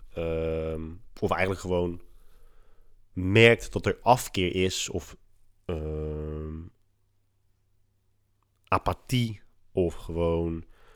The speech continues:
een compleet gebrek aan interesse, dan denk je, "Ja, waarom, waarom doe ik het nog?" Want ik, het kan ook via andere kanalen. Bijvoorbeeld mijn, mijn nieuwsbrief.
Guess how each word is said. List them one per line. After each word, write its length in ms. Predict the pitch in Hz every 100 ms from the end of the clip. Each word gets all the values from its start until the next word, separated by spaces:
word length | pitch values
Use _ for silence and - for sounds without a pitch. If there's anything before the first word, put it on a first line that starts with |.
| - - _
een 260 | 95 87 -
compleet 520 | 107 - 120 123 117
gebrek 360 | 104 98 107
aan 100 | 101
interesse, 520 | 92 - 135 - - 85
dan 100 | 104
denk 120 | 117
je, 60 | 110
"Ja, 140 | 101
waarom, 340 | 85 107 107 -
waarom 440 | 90 95 110 110 92
doe 140 | 127
ik 60 | 139
het 120 | 90
nog?" 220 | 71 - _ _ - - - - - - 101 - _
Want 220 | 117 120
ik, 160 | 123 -
het 140 | 131
kan 140 | - 120
ook 120 | 117
via 140 | 113
andere 220 | 104 127
kanalen. 260 | 107 92 90
Bijvoorbeeld 300 | 104 101 101
mijn, 200 | 101 101
mijn 180 | 98 98
nieuwsbrief. 680 | 110 139 104 90 107 -